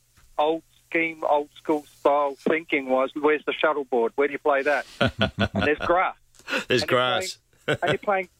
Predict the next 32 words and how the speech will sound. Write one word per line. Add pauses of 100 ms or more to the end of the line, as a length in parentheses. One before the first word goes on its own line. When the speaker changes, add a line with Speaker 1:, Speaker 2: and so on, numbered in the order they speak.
Speaker 1:
you're
playing
golf. (220)
Speaker 2:
<laughs>
I
know,
it's
fantastic,
isn't
it?
Speaker 1:
On
the (100)
si-,
on
deck (100)
sixteen, (360)
up, (160)
upstairs,
you
know.
And
Speaker 2:
Brings
another
Speaker 1:
oh.
Speaker 2:
dimension,
and
I
think
you're
right
about,
uh,